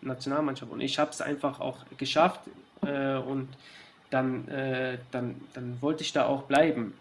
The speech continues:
Ich muss aber auch ehrlich sagen, dass, äh, ein polnischer Nationaltrainer damals, ich glaub, in der U siebzehn oder U sechzehn, mich angerufen hat und, äh, dann, äh,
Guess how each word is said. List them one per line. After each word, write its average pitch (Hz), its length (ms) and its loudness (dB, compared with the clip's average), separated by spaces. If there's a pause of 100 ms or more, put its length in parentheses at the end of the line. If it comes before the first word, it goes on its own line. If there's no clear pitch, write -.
(120)
Ich - 260 -4
muss 165 240 0
aber 147 220 2
auch 139 160 -4
ehrlich 156 280 0
sagen, 151 300 2
dass, 139 260 -4
äh, 135 420 0
ein 135 180 -2
polnischer 147 360 2
Nationaltrainer 143 760 0
damals, 143 340 0
ich - 80 -8
glaub, 135 160 -4
in 139 80 0
der 135 140 2
U 143 80 -2
siebzehn 156 360 -4
oder 147 140 -2
U 135 60 -2
sechzehn, 147 400 -4 (320)
mich 190 320 4
angerufen 180 720 2
hat - 280 4 (880)
und, 143 380 -4
äh, 139 380 -2
dann, 143 300 4
äh, 139 480 0